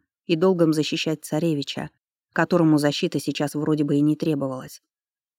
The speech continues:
«Прочь!» — рявкнул Хефер, и волна горячего воздуха буквально вытолкнула воина из коридора. «Восхитительно!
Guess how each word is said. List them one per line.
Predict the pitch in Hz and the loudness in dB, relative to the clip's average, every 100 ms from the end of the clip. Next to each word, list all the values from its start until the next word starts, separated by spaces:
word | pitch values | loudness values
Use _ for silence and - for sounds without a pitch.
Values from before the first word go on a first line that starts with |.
| _ _ | _ _
«Прочь!» — | - 151 147 - - _ _ _ _ _ | -2 2 2 0 -8 _ _ _ _ _
рявкнул | - 175 175 170 160 | 2 4 4 2 2
Хефер, | - 160 - 143 131 _ _ _ - | 2 -2 0 -4 -6 _ _ _ 0
и | 160 | 2
волна | 160 165 175 | 4 4 4
горячего | 160 143 156 - 143 143 | 4 2 2 0 0 0
воздуха | 160 160 151 - | 0 0 -2 -2
буквально | 143 143 156 151 139 | -4 -2 0 2 2
вытолкнула | 151 156 143 - 143 139 | 0 -2 -4 -2 0 2
воина | 139 151 147 143 | 2 0 2 -2
из | 139 | -4
коридора. | - 139 139 135 135 - _ _ _ _ | -6 -4 -4 -8 -10 -16 _ _ _ _
«Восхитительно! | 156 143 143 - 143 135 135 123 123 101 - | -2 2 2 0 -4 -4 -6 -10 -12 -12 -16